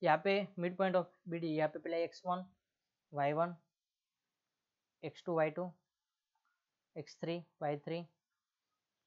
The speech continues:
एक्स फ़ोर, वाई फ़ोर। मिड पॉइंट का फॉर्मूला आपको already मैंने बताया कि एक्स वन प्लस एक्स टू upon टू और वाई वन प्लस वाई टू upon टू, ऐसे करोगे तो आपको मिड पॉइंट मिल जाएगा। ओके, तो midpoint of B D,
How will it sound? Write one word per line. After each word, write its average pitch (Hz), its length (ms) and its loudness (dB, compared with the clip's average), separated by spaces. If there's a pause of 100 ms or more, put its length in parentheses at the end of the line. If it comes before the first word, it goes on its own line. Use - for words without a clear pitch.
(380)
एक्स 143 260 -14
फ़ोर, 175 300 0 (300)
वाई 135 220 -2
फ़ोर। 117 240 -12 (480)
मिड 170 160 2
पॉइंट 208 200 4
का 208 80 6
फॉर्मूला 196 340 6
आपको 185 280 2
already 180 320 4 (200)
मैंने 175 160 -6
बताया 170 300 0
कि 165 220 -4
एक्स - 200 -8
वन 180 140 0
प्लस 170 320 0
एक्स 170 240 -4
टू 151 60 -8 (560)
upon 160 380 -2
टू 170 100 2 (580)
और 151 160 4
वाई 156 180 6
वन 175 180 2
प्लस 170 400 2 (480)
वाई 165 200 2
टू 151 140 -8 (540)
upon 175 320 -2
टू, 170 140 0
ऐसे 147 240 -2
करोगे 165 260 0
तो 156 80 0
आपको 151 180 -4
मिड 156 180 -6
पॉइंट 156 180 -2
मिल 151 120 -2
जाएगा। 123 200 -4
ओके, - 440 -12
तो - 320 -8
midpoint 196 420 4
of 190 120 4
B 202 120 4
D, 190 80 2